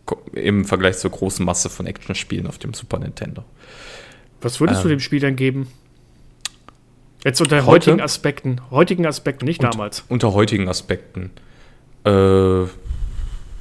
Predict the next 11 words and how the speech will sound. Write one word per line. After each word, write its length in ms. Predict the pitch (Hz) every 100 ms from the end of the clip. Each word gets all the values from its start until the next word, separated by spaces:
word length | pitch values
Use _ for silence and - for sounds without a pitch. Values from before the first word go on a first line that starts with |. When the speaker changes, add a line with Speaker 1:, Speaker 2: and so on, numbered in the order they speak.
| - - - - - - - -
Speaker 1:
ja, 380 | - 101 101 95
ich 160 | 95 -
würd 100 | 110
so 100 | 107
zwischen 260 | - -
einer 80 | 98
sechs 260 | 90 90 -
und 80 |
einer 100 | 92
sieben 320 | 90 92 - 95
schwanken 500 | - 101 101 104